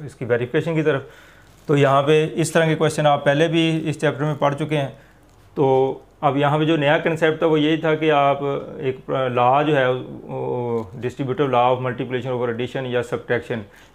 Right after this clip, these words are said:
यानी ये कॉन्सेप्ट आपको क्लियर होना चाहिए कि ये लॉ basically क्या है। अब इसका प्रूफ जो है वो आपके लिए कोई इतना मुश्किल नहीं है। उसकी रीज़न ये है कि ये मल्टीप्लिकेशन और इसमें, अ, क्या कहते हैं, एडिशन, दो चीज़ें आ रही हैं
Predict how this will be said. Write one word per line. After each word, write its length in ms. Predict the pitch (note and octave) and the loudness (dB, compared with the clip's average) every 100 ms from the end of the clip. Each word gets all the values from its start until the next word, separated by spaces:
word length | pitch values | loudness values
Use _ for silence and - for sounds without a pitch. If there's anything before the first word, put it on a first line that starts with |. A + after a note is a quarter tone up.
| C#3+ | -4
यानी 160 | C3+ | -2
ये 180 | C3+ F3 | 0 0
कॉन्सेप्ट 440 | F3 E3 D#3+ D3+ D3+ | 0 0 0 2 2
आपको 220 | C#3 C#3 | 0 0
क्लियर 220 | C#3 C#3+ | 0 0
होना 180 | C3+ B2+ | 0 -2
चाहिए 200 | C#3+ C#3+ | -2 -2
कि 80 | C#3+ | -2
ये 120 | C3+ | 0
लॉ 240 | A#2+ A#2+ | 2 0
basically 500 | A#2+ A#2+ C3+ B2 B2+ B2 | 0 -6 -6 -6 -6 -2
क्या 220 | A#2+ A2+ | 0 0
है। 220 | G2+ B2 - - - _ _ - | -2 -12 -18 -20 -20 _ _ 0
अब 160 | D#3 D#3+ | 2 2
इसका 240 | F3 F#3+ | 0 0
प्रूफ 340 | F#3 D#3+ F3 F#3+ | 0 4 4 4
जो 120 | F#3 | 4
है 100 | E3 | 4
वो 120 | E3 | 4
आपके 300 | D#3+ D3+ D#3 | 4 2 2
लिए 120 | D#3 | 0
कोई 140 | D3+ D3 | 2 -2
इतना 160 | D3 | -2
मुश्किल 300 | C#3+ B2 D3 | -6 -4 -4
नहीं 140 | D3+ F3 | -2 -2
है। 180 | C3 A2+ - - _ | -4 -6 -18 -20 _
उसकी 240 | D3 B2+ D3+ | -8 -2 0
रीज़न 280 | C#3+ D3 D#3 | 2 2 2
ये 180 | D#3 | 2
है 280 | D#3 B2+ B2+ - _ _ | 2 0 -4 -16 _ _
कि 80 | - | 0
ये 600 | C#3 C#3 C#3+ D3 D3 D3 - | 2 4 4 4 2 0 -4
मल्टीप्लिकेशन 880 | C3 C3 D3+ D#3 D#3+ D#3 D#3 E3 E3 - - | -2 0 2 0 2 0 0 -2 -2 -14 -4
और 580 | C#3 C3 C3+ C3+ D3 - - | 0 2 2 0 -4 -14 -12
इसमें, 480 | C3 B2 C3+ B2+ B2+ | -8 -6 -2 0 0
अ, 80 | - F3+ - - - | -4 -14 -16 -10 -2
क्या 140 | B2 | 0
कहते 220 | A#2+ A#2 | 0 -2
हैं, 380 | A#2 A2 A2 B2 | -2 -2 -4 -4
एडिशन, 540 | B2+ D#3 F3+ E3+ D#3 C3 | 0 0 2 0 -2 -6
दो 260 | C3+ D3 | 0 2
चीज़ें 240 | D3+ D#3 D#3+ | 2 2 4
आ 160 | C3 | 4
रही 180 | B2 C#3 | 2 0
हैं 180 | C#3 - | -4 -8